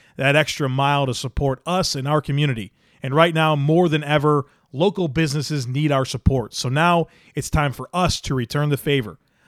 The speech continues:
The next time you go shopping, make the choice to shop at a local business and look for the contactless symbol and tap to pay with contactless Visa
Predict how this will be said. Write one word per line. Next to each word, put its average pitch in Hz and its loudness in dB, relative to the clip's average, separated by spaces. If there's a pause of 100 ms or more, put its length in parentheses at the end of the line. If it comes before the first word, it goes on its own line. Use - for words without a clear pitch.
The 147 -2
next 190 2
time 202 2
you 185 2
go 180 4
shopping, 139 -2
make 175 -2
the 196 -2
choice 165 0
to 147 -6
shop 147 -4
at 135 -4
a 127 -4
local 135 -2
business 113 -2 (380)
and 120 -6
look 202 2
for 190 0
the 160 0
contactless 175 -2
symbol 127 -2 (260)
and 139 -6
tap 175 -2
to 165 -2
pay 151 0
with 123 -2
contactless 165 -2
Visa 120 -4